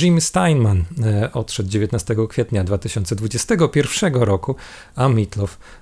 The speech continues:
dwudziestego stycznia tego dwa tysiące dwudziestego drugiego. Marvin Lee Edey, ponieważ tak się naprawdę, e, nazywał, e, Meat Loaf, e, był bardzo popularnym,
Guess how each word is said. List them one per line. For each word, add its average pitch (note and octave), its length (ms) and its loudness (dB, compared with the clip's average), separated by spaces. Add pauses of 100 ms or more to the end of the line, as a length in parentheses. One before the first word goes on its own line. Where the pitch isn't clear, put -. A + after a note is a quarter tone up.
dwudziestego G2+ 640 -2
stycznia F2+ 580 -2 (200)
tego F2 360 0 (200)
dwa G2+ 200 0
tysiące - 520 -4 (340)
dwudziestego E2+ 840 -2 (460)
drugiego. F#2 680 -4 (360)
Marvin D#3 400 4
Lee D#3+ 220 4
Edey, G#2 400 2 (200)
ponieważ G#2 300 0
tak - 160 -4
się G#2 140 0
naprawdę, G2 380 0 (380)
e, G#2+ 160 2
nazywał, A2+ 800 4
e, C#3 120 0
Meat A2+ 380 2
Loaf, C3+ 400 2
e, A#2+ 280 4
był D3 260 0
bardzo A3 420 2
popularnym, F#2+ 760 2